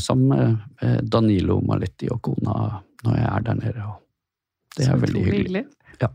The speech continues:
Speaker 2: Ja.
Speaker 1: En del av familien.
Speaker 2: Ja. Hvilke andre merker er det dere har?
Speaker 1: Eh, vi har, på sakser så har vi Takai,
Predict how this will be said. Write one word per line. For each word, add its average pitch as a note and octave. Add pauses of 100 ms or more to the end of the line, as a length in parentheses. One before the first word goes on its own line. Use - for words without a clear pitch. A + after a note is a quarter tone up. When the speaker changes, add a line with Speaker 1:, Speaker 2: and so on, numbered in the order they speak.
(220)
Speaker 2:
Ja. F#3 (300)
Speaker 1:
En C#3
del D#3
av C3+
familien. G2+ (140)
Speaker 2:
Ja. G3+ (2000)
Hvilke C4
andre E3+
merker E3
er D#3+
det E3
dere F3+
har? B3+ (560)
Speaker 1:
Eh, G2+ (100)
vi G2
har, F#2+ (220)
på G2
sakser -
så -
har G2+
vi G2+ (100)
Takai, C3+